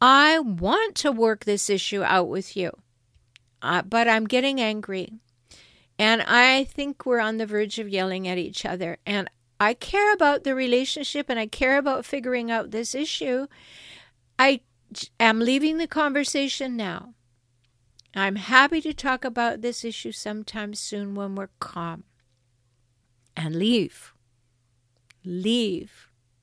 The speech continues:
People believe your actions. It's just the opposite. You know, when you're with a hijackal, you want to believe the words then that they told you at the beginning,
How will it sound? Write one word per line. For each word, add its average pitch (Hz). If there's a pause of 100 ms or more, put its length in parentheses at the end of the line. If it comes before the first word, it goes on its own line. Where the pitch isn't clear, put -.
(1120)
People 311
believe 247
your 220 (160)
actions. - (2000)
It's -
just -
the 381
opposite. 247 (260)
You 220
know, 247 (160)
when 240
you're 240
with 349
a 403
hijackal, 254
you 208
want 294
to 339
believe 262 (400)
the 214
words 269
then 226
that 220
they 226
told 254
you 254
at 220
the 240
beginning, 208